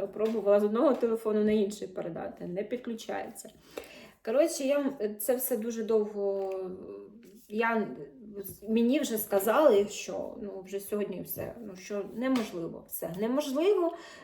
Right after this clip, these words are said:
на iPhone, а, е, слухати музику. На айфоні слухати музику офлайн. І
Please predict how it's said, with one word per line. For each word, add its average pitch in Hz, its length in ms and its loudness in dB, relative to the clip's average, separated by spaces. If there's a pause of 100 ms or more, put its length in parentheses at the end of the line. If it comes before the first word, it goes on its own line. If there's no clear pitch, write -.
на 214 200 2
iPhone, 269 480 2
а, 196 60 0
е, 196 420 2
слухати 226 580 -4
музику. 185 640 -10 (1600)
На 190 100 -8
айфоні 185 420 -6
слухати 214 440 -6
музику 214 440 -6
офлайн. 175 540 -8 (1120)
І 277 120 -4